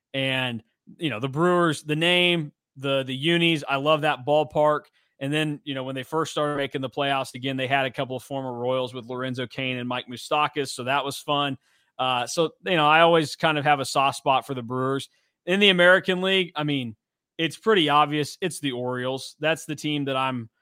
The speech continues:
I'm rocking and riding with. Uh, also, you know, kind of pulling for the Blue Jays only because at the start of the season,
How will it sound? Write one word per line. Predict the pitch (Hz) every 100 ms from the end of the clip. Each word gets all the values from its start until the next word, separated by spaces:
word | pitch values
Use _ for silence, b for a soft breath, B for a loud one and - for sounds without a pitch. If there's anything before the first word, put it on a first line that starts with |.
| _ -
I'm | 139 131
rocking | 135 139 - 143
and | 127
riding | 117 131 143 147
with. | 151 160 - _ _ _ _
Uh, | 143 147 147
also, | 175 254 - 269 240 156 - -
you | 185
know, | 165 160 _ _ _ _
kind | - 208 247 285
of | 214
pulling | 247 247 247
for | 214 214
the | 160
Blue | 156 180
Jays | 170 220 233 254 - - _ _ _ -
only | 196 240 262 226
because | 214 - 185 196 214 190 - _ _ -
at | 165
the | 156
start | 151 - 202 214
of |
the | 190
season, | - 196 220 196 240